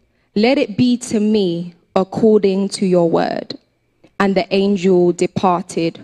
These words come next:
from her. My title, if you want to take notes for today, is Postured for the Impossible.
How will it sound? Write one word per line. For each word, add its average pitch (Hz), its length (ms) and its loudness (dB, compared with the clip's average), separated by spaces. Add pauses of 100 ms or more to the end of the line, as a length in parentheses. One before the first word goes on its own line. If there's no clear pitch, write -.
from 175 360 -4
her. 190 340 -6 (1300)
My 196 340 2
title, 247 600 -2
if 202 140 -6
you 208 100 -2
want 208 160 0
to 208 60 -2
take 208 280 -6
notes 208 380 -2
for 190 140 -4
today, 185 680 -2
is 175 340 -2 (340)
Postured 214 640 -2
for - 160 -4
the 180 180 -2
Impossible. - 800 -8